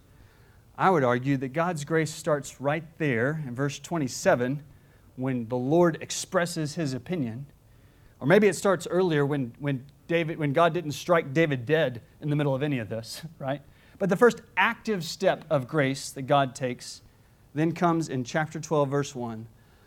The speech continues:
The Lord sent Nathan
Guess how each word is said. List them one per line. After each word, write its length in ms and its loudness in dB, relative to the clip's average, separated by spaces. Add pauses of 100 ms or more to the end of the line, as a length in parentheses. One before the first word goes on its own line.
(240)
The 100 2
Lord 680 4 (100)
sent 840 -2 (340)
Nathan 640 2